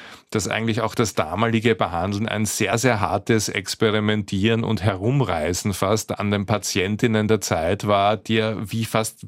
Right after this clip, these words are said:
Opfer der Medizin dastehen. Also nicht wie ein Patient in unserem Sinn, wo man sagt, „Okay,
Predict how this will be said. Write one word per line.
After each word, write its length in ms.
Opfer 640
der 120
Medizin 600
dastehen. 520
Also 200
nicht 260
wie 100
ein 120
Patient 500
in 140
unserem 420
Sinn, 280
wo 60
man 140
sagt, 280
„Okay, 340